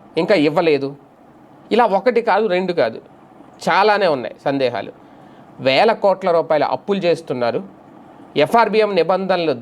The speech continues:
దాటి, పరిమితులు దాటి కూడా చేస్తున్నారు అనేది ఒక ఆరోపణ. అది సాధ్యం కాదు ఒక రకంగా, ఓకే, అది రాజకీయాల్లో ఆరోపణలు అనేవి ఇలాంటి సహజం. అది పక్కన పెడితే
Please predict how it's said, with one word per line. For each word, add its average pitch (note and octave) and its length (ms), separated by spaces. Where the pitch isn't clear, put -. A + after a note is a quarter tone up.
దాటి, G3 340
పరిమితులు F#3+ 500
దాటి E3 260
కూడా F#3 140
చేస్తున్నారు D#3 600
అనేది C#3 260
ఒక C#3+ 100
ఆరోపణ. C3+ 280
అది C3+ 200
సాధ్యం D#3+ 320
కాదు D#3 220
ఒక C3+ 60
రకంగా, C3 300
ఓకే, C3+ 160
అది C3 160
రాజకీయాల్లో C#3 560
ఆరోపణలు C#3+ 360
అనేవి D#3+ 180
ఇలాంటి B2+ 300
సహజం. A2+ 280
అది D#3 180
పక్కన E3 220
పెడితే D3 220